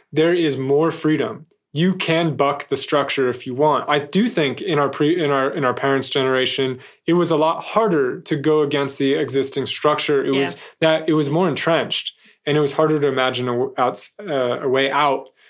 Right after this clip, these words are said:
Speaker 1: or, or to really create ways for yourself that would work. People
Speaker 2: Mm-hmm.
Speaker 1: definitely still did it, but it seems now that a lot of the old rules are kind of breaking down, or at least can be broken, and, and you can get away with it. And I think that is different than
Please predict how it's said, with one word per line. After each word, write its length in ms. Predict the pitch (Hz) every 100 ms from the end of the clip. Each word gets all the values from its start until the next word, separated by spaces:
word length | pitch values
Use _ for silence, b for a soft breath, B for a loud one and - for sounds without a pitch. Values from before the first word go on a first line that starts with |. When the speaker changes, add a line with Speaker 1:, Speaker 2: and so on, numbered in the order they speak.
| b 147
Speaker 1:
or, 260 | 135 135
or 300 | 135 151 143
to 200 | 139 170
really 220 | 156 180 175
create 540 | - 151 165 151 151 b b -
ways 320 | 139 139 135
for 120 | - 135
yourself 380 | 127 139 123
that 160 | 135 120
would 100 | 123
work. 340 | 139 190 107 -
People 220 | 165 156
Speaker 2:
Mm-hmm. 60 | 170
Speaker 1:
definitely 320 | 156 156 139
still 240 | - 143
did 260 | 123 123 180
it, 260 | 127 120 -
but 260 | 135 - B B B -
it 80 | 143
seems 500 | - 196 240 180 139
now 520 | 147 160 123 113 - b -
that 80 | 120
a 40 |
lot 160 | 135 156
of 80 | 139
the 80 |
old 260 | 135 143 139
rules 320 | 131 131 123
are 40 | 120
kind 240 | 123 127
of 80 | 120
breaking 320 | 127 123 120
down, 300 | 120 117 117
or 120 | 117
at 100 | 123
least 200 | 135 135
can 280 | - 139 135
be 80 | 123
broken, 560 | 123 113 113 117 113 b b b -
and, 280 | 139 123 123
and 200 | 135 123
you 80 | 127
can 140 | 139
get 100 | 131
away 260 | 120 170 208
with 140 | 135
it. 280 | 113 123 - -
And 260 | 139 131 143
I 80 | 143
think 180 | 160 151
that 300 | 151 165 160
is 120 | 139
different 420 | 147 147 127 123 -
than 400 | 139 131 120